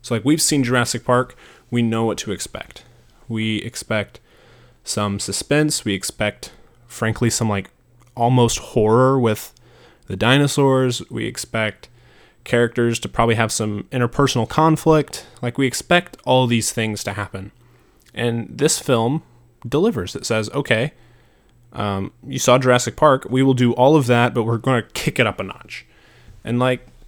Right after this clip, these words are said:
they do that. And, and there's some pretty, like, clear and obvious places where they did try to just, like, kick it up a notch.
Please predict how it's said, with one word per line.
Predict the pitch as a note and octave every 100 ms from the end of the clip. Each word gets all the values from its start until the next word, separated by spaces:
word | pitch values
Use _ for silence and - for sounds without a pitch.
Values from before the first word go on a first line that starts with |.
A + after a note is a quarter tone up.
| - - - -
they | - C3
do | D3+ C#4
that. | E3 - - - - - - - - _ -
And, | B2+ C3+
and | C3+
there's | D3
some | D3
pretty, | C3+ F3+ D3+
like, | A#2+ - - -
clear | - - C3 C3+ C3+
and | A#2 G#2+
obvious | A2+ A#2 A2+ -
places | - A2+ A2 A#2 G#2+
where | G#2+
they | G#2+ G2+
did | - G#2 A#2 C3+ - - _ _
try | - - G2+ G#2
to | G#2+
just, | G#2+ G#2+ -
like, | G2 -
kick | - A#2
it | A2+
up | F#2+ -
a |
notch. | B2+ D3 F3 -